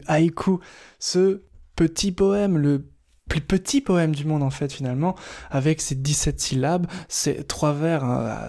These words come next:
d'après la traduction occidentale, alors que d'un point de vue purement, euh, japonais, purement traditionnel, c'était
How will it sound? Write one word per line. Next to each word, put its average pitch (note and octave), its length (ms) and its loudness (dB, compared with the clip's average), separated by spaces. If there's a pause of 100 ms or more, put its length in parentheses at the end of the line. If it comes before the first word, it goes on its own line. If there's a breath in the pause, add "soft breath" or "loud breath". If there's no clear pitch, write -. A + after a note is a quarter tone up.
d'après - 280 0
la B2+ 80 -2
traduction C#3 560 -2
occidentale, C3+ 500 -2
alors C3 280 -4
que - 100 -6 (440 loud breath)
d'un C3 160 -2
point C3+ 140 -2
de C3 100 0
vue C#3 240 -4
purement, C3+ 460 0
euh, C3+ 100 0
japonais, C#3 440 0
purement C3+ 260 0
traditionnel, C#3 640 -2 (280 loud breath)
c'était F3 360 -4